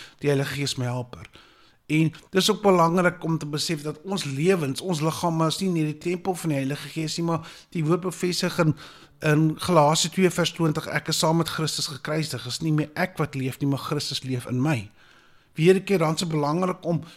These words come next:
om ag te slaan op ons lewens, ag te slaan op ons liggaam, sê, "Here, vergewe my, my liggaam is die tempel, en help my om u tempel in stand te hou vir, vir u woord en vir u, ja, vir u wil vir my lewe, nie vir myself nie."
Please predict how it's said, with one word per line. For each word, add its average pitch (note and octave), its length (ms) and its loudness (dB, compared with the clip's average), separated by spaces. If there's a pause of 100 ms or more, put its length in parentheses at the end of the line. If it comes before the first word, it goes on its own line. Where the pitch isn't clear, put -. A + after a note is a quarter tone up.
(160)
om F3 220 -4
ag G3+ 160 -2
te A3 100 -6
slaan F3+ 300 2
op D#3+ 160 -2
ons D#3+ 180 0
lewens, C#3 400 0
ag - 140 0
te G#3+ 100 -4
slaan E3+ 300 0
op D3 140 -6
ons D3+ 120 -6
liggaam, C#3+ 400 -6
sê, C3+ 180 -8
"Here, E3 300 -4 (280)
vergewe F#3+ 400 0
my, E3 300 0 (180)
my D#3 140 4
liggaam E3 400 2
is D3+ 120 0
die D3 120 -8
tempel, C#3 480 -6 (340)
en C#3+ 160 -4
help D#3+ 300 0
my E3+ 140 0
om C#3+ 220 -2
u F3 160 -2
tempel D3+ 300 -2
in C#3 120 -2
stand C#3+ 360 -4
te C#3+ 60 -4
hou C3+ 140 0
vir, B2 280 -6
vir - 180 -8
u F3+ 220 4
woord C#3+ 260 2
en C3 100 -6
vir - 140 -12
u, D#3 200 -4
ja, B2+ 380 -4
vir - 180 -12
u E3+ 180 2
wil C#3 140 2
vir - 140 -8
my C3+ 80 -2
lewe, A#2+ 240 -4
nie D3+ 120 -2
vir C#3+ 140 -6
myself C3 460 -6
nie." G#2 140 -14